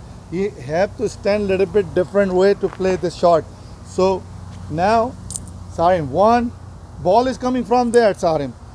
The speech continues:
Okay, one, two. Again, Sarim. One,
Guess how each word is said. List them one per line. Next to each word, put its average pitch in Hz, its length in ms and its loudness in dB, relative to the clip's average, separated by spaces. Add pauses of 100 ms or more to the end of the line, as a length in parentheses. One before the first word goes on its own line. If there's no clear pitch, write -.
(480)
Okay, 214 340 2 (440)
one, 233 400 2 (320)
two. 233 340 4 (2250)
Again, 190 340 2
Sarim. 156 360 2 (720)
One, 165 260 2